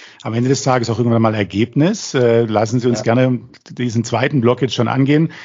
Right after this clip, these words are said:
Speaker 1: Ähm, Rendite, Ergebnis. Ich habe in der Einleitung gesagt, da bleibt vielleicht am Ende gar nicht mehr so viel übrig oder es könnte mehr übrig bleiben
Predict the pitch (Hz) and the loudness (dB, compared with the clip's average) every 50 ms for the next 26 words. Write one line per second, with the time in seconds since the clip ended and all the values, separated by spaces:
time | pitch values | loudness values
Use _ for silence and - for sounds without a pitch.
0 | - - - _ - 127 123 120 123 120 120 120 120 120 117 117 117 117 113 107 | -20 -20 -20 _ -2 0 2 2 4 2 2 2 2 0 0 0 0 0 0 0
1 | 131 147 143 - - 156 156 151 151 151 160 151 135 123 110 104 131 143 143 143 | 0 -2 -2 0 2 2 4 4 4 4 2 0 -2 -6 -4 0 0 0 0 0
2 | - 156 143 139 139 139 135 - - 143 127 120 127 123 135 127 120 117 117 131 | 0 0 2 2 2 2 0 -2 -4 -4 -2 0 0 0 2 2 0 2 2 2
3 | 127 123 123 127 127 123 117 123 107 123 117 117 120 110 101 107 110 127 127 - | 2 2 2 2 2 2 2 2 2 0 0 0 -2 -4 -2 0 0 0 -2 -2
4 | - 123 117 113 110 - 120 113 113 120 123 131 - 120 113 127 143 135 - - | -2 0 0 0 0 0 -2 -2 0 0 0 0 2 2 2 2 0 -2 -2 -4
5 | 120 110 127 120 107 - 120 113 117 - - 139 143 143 - 156 160 147 - 139 | -4 -2 -2 -4 -2 -2 -2 -2 -2 -2 0 2 2 2 2 0 0 0 0 0
6 | 127 117 110 - - - - _ - - 113 - - 135 151 170 - 139 117 117 | 0 0 0 -2 -4 -16 -20 _ -8 -8 -6 -2 0 0 0 2 2 0 2 2
7 | 113 - - 131 131 - 156 131 - - 135 131 135 143 147 147 135 | 2 0 0 0 0 0 0 -2 -2 -2 0 0 0 0 0 -2 -4